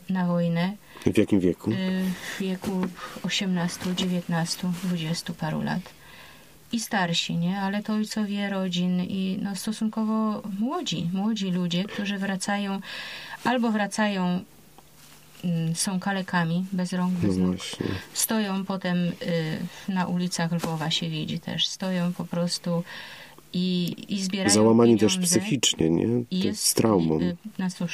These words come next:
Speaker 1: szpital psychi-, psychiatryczny we Lwowie jest pełen młodych ludzi, młodych
Speaker 2: Młodych
Speaker 1: chłopców,
Speaker 2: ludzi, ale oni muszą
Speaker 1: którzy
Speaker 2: iść do wo-,
Speaker 1: wracają
Speaker 2: na
Speaker 1: z
Speaker 2: wojnę,
Speaker 1: wojny.
Speaker 2: oni muszą walczyć, oni są powoływani.
Speaker 1: Oni są
Speaker 2: Mobilizacja
Speaker 1: powoływani.
Speaker 2: jest obowiązkowa, tak?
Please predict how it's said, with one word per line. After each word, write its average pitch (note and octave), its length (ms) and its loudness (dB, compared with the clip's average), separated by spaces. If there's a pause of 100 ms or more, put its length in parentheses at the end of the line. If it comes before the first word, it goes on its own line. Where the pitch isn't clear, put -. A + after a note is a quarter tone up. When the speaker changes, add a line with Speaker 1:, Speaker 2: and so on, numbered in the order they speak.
Speaker 1:
szpital F3 540 0
psychi-, F#3 400 -2
psychiatryczny F#3+ 880 -2
we F3 140 0
Lwowie F3+ 300 0
jest E3 280 0
pełen D#2+ 340 -4 (380)
młodych F3+ 420 -2
ludzi, C3+ 280 -6 (160)
młodych G#2 280 -2
Speaker 2:
Młodych F#2+ 240 4
Speaker 1:
chłopców, - 140 -2
Speaker 2:
ludzi, F2 200 0
ale G#2 160 8
oni G#2+ 160 8
muszą G#2 260 6
Speaker 1:
którzy G#2 160 6
Speaker 2:
iść G2 80 4
do G#2 140 6
wo-, F#2+ 160 4
Speaker 1:
wracają F#3+ 360 0
Speaker 2:
na G2+ 120 6
Speaker 1:
z - 20 4
Speaker 2:
wojnę, F#2 300 8
Speaker 1:
wojny. G2+ 160 6
Speaker 2:
oni G2+ 140 6
muszą G2+ 340 6
walczyć, F2+ 500 4
oni G2 180 6
są G2 200 4
powoływani. F#2+ 840 4
Speaker 1:
Oni - 220 0
są - 160 0
Speaker 2:
Mobilizacja F#2+ 480 6
Speaker 1:
powoływani. G2 260 6
Speaker 2:
jest - 160 4
obowiązkowa, F#2+ 800 4
tak? B2 220 0